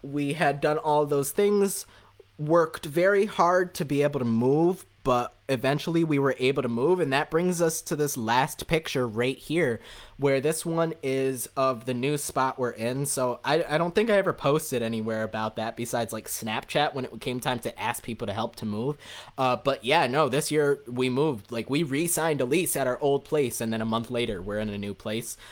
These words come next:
but it's under the same landlord. Um, and they're, they're, there I was having to twist some arms to get out of that apartment, but I, I didn't feel safe there.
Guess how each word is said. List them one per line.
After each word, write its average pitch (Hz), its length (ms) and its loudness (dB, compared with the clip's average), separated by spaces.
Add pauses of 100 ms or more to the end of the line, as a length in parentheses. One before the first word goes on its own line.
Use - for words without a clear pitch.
(120)
but 131 220 0
it's 123 140 -2
under 131 160 0
the 117 100 -2
same 127 240 -4
landlord. 120 640 -2 (100)
Um, 92 460 -8 (500)
and 123 400 0 (100)
they're, 151 520 2 (120)
they're, 160 360 2 (320)
there 165 180 2
I 135 100 4
was 123 280 -2
having 123 260 -4
to 110 160 -8 (180)
twist - 320 -2
some 113 220 -6
arms 107 460 -8
to - 100 -6
get 107 200 -4
out 101 200 -2
of 92 100 -14
that 104 180 -2
apartment, 98 560 -2
but 104 200 -6 (160)
I, 139 260 2
I 135 140 0
didn't 123 320 -4
feel 113 180 -2
safe 104 320 -6
there. 101 260 -6